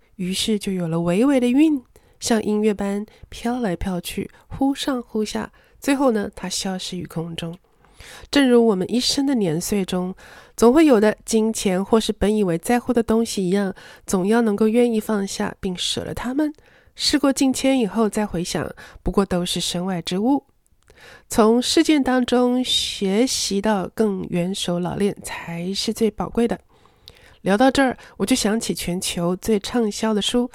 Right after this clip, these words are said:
《圣经》他说过的智慧话语，里面说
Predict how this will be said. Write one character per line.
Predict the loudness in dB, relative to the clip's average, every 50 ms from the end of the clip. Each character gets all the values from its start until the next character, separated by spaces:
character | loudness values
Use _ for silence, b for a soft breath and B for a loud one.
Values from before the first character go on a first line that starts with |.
| b b
《圣 | -12 -4 0 2 2 2 2
经》 | 0 0 0 0 0
他 | -2 -4 -6
说 | -6 -4 -4 -4 -2
过 | 0 0 0
的 | 0 -2
智 | -4 -4 -4 -2
慧 | -2 -2 -4
话 | -2 -2 -2 -2 -2
语， | -2 -4 -6 -8 -10 b b b b b b b b b
里 | -2 0
面 | 4 4 4
说 | 4 4 2 2 2 0 -2